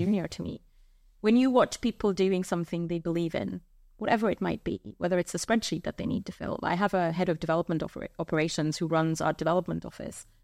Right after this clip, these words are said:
She is happiest, like a pig in mud, with a spreadsheet. And when you watch her, there is joy. When you say to somebody, "Business continuity planning," the happiest person in that room will be my Selena.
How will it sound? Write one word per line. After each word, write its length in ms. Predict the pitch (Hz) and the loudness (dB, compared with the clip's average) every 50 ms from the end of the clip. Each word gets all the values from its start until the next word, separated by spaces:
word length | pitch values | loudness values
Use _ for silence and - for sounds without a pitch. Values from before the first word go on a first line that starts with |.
| _ _ _ _ _ _ _ _ _ _ - - | _ _ _ _ _ _ _ _ _ _ -20 -10
She 340 | - - 277 269 262 262 262 - | -2 0 2 4 4 4 4 4
is 240 | - 214 214 - - - _ _ | 4 2 2 0 -4 -14 _ _
happiest, 500 | - 226 208 - - 147 135 139 - - | 0 0 0 2 2 0 0 0 -2 -4
like 100 | 160 - | -6 -6
a 40 | 165 | -2
pig 260 | - 226 247 226 - | 2 4 4 4 4
in 160 | - 214 208 | 2 2 4
mud, 240 | 196 175 160 156 - - - | 4 2 0 -2 -6 -8 -6
with 140 | 175 170 170 | -6 -6 -6
a 40 | |
spreadsheet. 580 | - - 156 131 - - - - - - - - - - _ _ _ - - - - _ _ - - - - - - - _ _ _ - | -4 -4 -4 -4 -4 -4 -6 -6 -6 -8 -12 -16 -18 -20 _ _ _ -20 -20 -20 -20 _ _ -20 -20 -20 -20 -20 -20 -20 _ _ _ 2
And 80 | 202 214 | 4 4
when 100 | 226 226 | 4 4
you 100 | 220 214 | 4 4
watch 320 | 226 247 247 233 - - | 4 4 4 2 -2 -6
her, 300 | - - 185 151 143 - - | -6 -4 -4 -4 -4 -2 -2
there 140 | 160 170 185 | 0 0 0
is 160 | 180 165 - - - | -2 -4 -10 -12 -6
joy. 400 | - 190 190 170 160 147 139 139 | -2 0 2 2 4 2 2 2
When 140 | 143 196 214 | 2 2 4
you 120 | 240 285 | 4 2
say 160 | 269 - 285 269 | 4 2 2 2
to 60 | 277 | 2
somebody, 320 | - 254 233 226 214 214 208 | 4 4 4 4 4 2 2
"Business 400 | 180 180 190 190 202 196 190 - | 2 0 0 0 0 -2 -2 0
continuity 640 | - 202 180 170 - 180 170 170 165 160 - 165 160 | 0 -2 -2 0 0 -2 0 0 -2 -2 -2 -4 -4
planning," 540 | - - 180 165 160 151 135 131 - 170 - - _ - - _ - - - - - - | -2 -2 -2 -2 0 -2 -4 -4 -6 -8 -8 -12 _ -20 -20 _ -20 -20 -20 -20 -8 -6
the 80 | 208 180 - - 220 | -6 -6 0 0 0
happiest 440 | 220 - - 226 202 202 180 - - | 0 0 0 0 0 0 0 -2 -2
person 320 | - 170 170 - - 165 160 | 0 0 0 0 -2 -2 0
in 200 | 165 160 156 147 | 0 0 2 0
that 180 | 151 151 - | 0 -2 0
room 380 | 160 160 160 156 151 151 156 160 - | 0 0 2 2 0 -2 -4 -4 -6
will 180 | 170 170 165 | -4 -4 -2
be 120 | 165 175 170 | 0 2 0
my 140 | 165 156 156 | 2 0 -2
Selena. 480 | - - 156 143 147 151 - - 170 | -2 -2 -2 0 0 0 -2 -4 -6